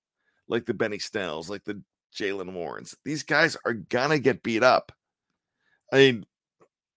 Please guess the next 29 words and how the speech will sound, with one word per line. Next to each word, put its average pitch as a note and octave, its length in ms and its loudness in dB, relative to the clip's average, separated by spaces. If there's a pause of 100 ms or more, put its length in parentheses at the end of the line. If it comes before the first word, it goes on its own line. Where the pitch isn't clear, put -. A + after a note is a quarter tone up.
(280)
tell D#3 160 2
me D3+ 140 4
this, C3+ 280 0 (100)
in C3 120 -6
your C3+ 220 2
job, C3 340 2
whatever A#2+ 460 2
it G#2+ 60 -2
is, C3+ 440 -2 (1040)
it D3 80 -6
could E3+ 160 0
be D#3+ 120 2
phys-, D#3+ 280 -2
you C#3 160 -6
could G3+ 100 4
have D3+ 280 4
a C3 60 -2
physical A#2+ 520 0
job, A#2+ 420 -4 (920)
and C3 140 -2
you C#3 220 -4
ha-, - 240 -8
would B2+ 260 0
have D#3+ 240 -2
the C3 120 0
opportunity C3+ 460 -2
more C3+ 320 6 (180)
for C3+ 140 2
strains. - 840 -4